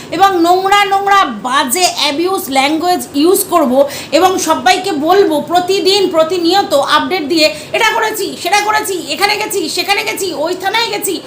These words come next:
ওই জায়গায় গেছি, সেই জায়গায় গেছি।" আরে লাভটা কি? লাভটা কি? এত কেন হোদানো নিজের সম্বন্ধে যে "আমি এই, আমি এই, আমি এই করেছি, আমি এই করেছি"? আরে ভাই, এখানে কেউ অ্যাড দিতে এসেছে কি?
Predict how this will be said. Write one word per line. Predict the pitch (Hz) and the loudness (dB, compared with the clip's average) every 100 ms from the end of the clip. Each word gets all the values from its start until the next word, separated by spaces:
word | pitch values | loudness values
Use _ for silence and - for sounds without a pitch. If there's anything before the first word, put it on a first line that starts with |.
| - - | -14 -4
ওই | 339 403 | 0 2
জায়গায় | 415 427 427 427 | 2 2 0 0
গেছি, | 370 349 | -4 -4
সেই | 330 359 | -4 -2
জায়গায় | 415 415 | 0 0
গেছি।" | 403 349 | -2 -6
আরে | 320 392 466 | -2 0 0
লাভটা | 403 349 415 453 - 466 - | 2 4 4 2 -2 -2 0
কি? | 359 330 262 190 - - - - - 247 | 0 2 0 -4 -10 -18 -20 -20 -10 -2
লাভটা | 294 392 453 - - 466 | 2 4 2 0 -2 0
কি? | 466 392 370 302 240 180 - - - | 0 -4 -4 -4 -6 -10 -16 -16 -4
এত | 339 359 466 | -4 -2 0
কেন | 480 - 370 403 | 0 2 0 2
হোদানো | 480 359 339 370 415 440 415 339 | 2 2 2 0 -2 0 0 0
নিজের | 330 302 415 | -2 -2 -2
সম্বন্ধে | 403 392 381 392 381 339 277 214 180 - - | 0 0 0 0 -2 2 2 2 -4 -12 -6
যে | - | -4
"আমি | - 403 427 494 | 0 2 2 0
এই, | 415 349 262 220 - | 2 2 0 -4 -2
আমি | 370 508 | 0 2
এই, | 508 427 302 247 233 | 2 2 2 0 -2
আমি | 302 440 | -4 0
এই | 494 440 | 0 0
করেছি, | - 349 302 302 | 0 2 2 2
আমি | 277 415 | -2 0
এই | 494 427 339 | 0 -2 0
করেছি"? | 294 240 240 - - - | 2 2 -4 -8 -10 0
আরে | 370 349 | 2 4
ভাই, | 320 311 | 4 2
এখানে | 330 370 | -2 -4
কেউ | 403 403 - | -2 -4 -2
অ্যাড | 262 320 330 349 | 0 0 0 -2
দিতে | 285 247 | -4 -4
এসেছে | 226 240 - | -4 -6 -6
কি? | 214 320 403 233 | -6 -2 -2 -2